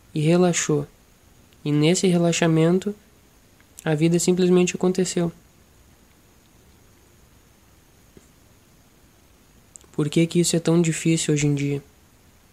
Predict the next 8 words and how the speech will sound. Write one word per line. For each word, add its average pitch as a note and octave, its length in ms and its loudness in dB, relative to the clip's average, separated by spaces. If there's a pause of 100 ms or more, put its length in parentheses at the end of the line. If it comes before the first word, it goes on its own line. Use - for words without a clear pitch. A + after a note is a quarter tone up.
(1000)
Porque D3 200 -6
as D3 120 -2
pessoas D#3 400 0
não D#3+ 120 2
conseguem E3 720 2 (100)
aceitar D3+ 720 -2 (1300)
a D3 80 -8
simplicidade C#3 960 -4